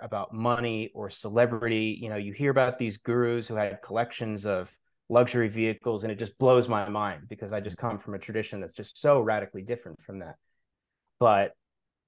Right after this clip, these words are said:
yeah, I would say that I've, I've studied his philosophy quite extensively. I've, I've, you know, I've, I've been practicing tantric meditation now for about twenty years.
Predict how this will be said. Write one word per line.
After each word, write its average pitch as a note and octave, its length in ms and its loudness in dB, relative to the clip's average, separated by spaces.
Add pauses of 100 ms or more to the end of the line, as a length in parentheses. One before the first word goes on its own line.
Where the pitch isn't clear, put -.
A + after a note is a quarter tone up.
(360)
yeah, E3 260 4
I A2+ 300 2
would C3 180 0
say B2+ 360 0
that G#2+ 420 -4
I've, G#2+ 320 -6 (380)
I've G#2 140 -4
studied A#2+ 440 4
his A2+ 180 -4
philosophy G#2 680 -4
quite G2+ 240 -2
extensively. G#2+ 880 -6 (360)
I've, F#2+ 440 0 (400)
I've, - 160 -6 (640)
you A#2 100 -6
know, G2+ 80 -2
I've, - 260 -4 (140)
I've A2 100 -8
been G#2 120 -4
practicing A2+ 800 0
tantric A2 480 -6
meditation G#2 560 -6
now G#2 240 -6
for - 180 -12
about F#2+ 260 -4
twenty G#2 280 -6
years. F#2+ 640 -4